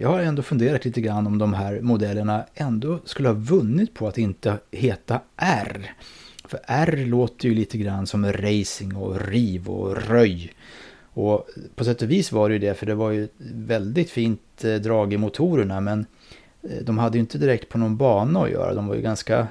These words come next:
tungfotade i, eh, degig styrning och, och ett ganska sävligt uppträdande på så sätt. De var ju egentligen mera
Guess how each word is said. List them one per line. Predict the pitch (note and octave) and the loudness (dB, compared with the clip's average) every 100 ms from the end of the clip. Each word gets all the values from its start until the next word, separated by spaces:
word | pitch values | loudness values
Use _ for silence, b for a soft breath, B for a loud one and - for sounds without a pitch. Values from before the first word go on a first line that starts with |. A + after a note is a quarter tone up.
| - | -4
tungfotade | - C3+ G2+ - C#3 D3 C#3 - G2+ F#2+ | 0 2 2 0 -2 -2 -4 -4 -2 -2
i, | F#2+ F2+ B B B B B B B B | -4 -6 B B B B B B B B
eh, | - - - | -6 -6 -6
degig | - G2+ A#2 G#2+ F#2+ G2+ | -8 -4 -2 0 -2 -4
styrning | - A2+ G2 G2+ G2+ | 0 0 0 -2 -2
och, | F#2+ F#2 F2+ G2+ | -4 -4 -2 0
och | F#2+ F#2+ | 0 -2
ett | F#2 F#2 - | -6 -12 -8
ganska | G2 - F#2+ | -8 -8 -6
sävligt | - G#2 G2 G2+ F#2 - | -4 -2 -4 -8 -8 -8
uppträdande | G2+ - G#2+ G2+ G2 G2 F#2 - - _ - - | -8 -6 -4 -4 -4 -6 -8 -10 -20 _ -20 -14
på | - | -10
så | - F#2+ | -6 -6
sätt. | - G#2+ | -6 -6
De | A2 | -2
var | A2 | 0
ju | A2 | 0
egentligen | G#2+ B2 D3+ | 0 0 2
mera | B2+ G2+ | 4 4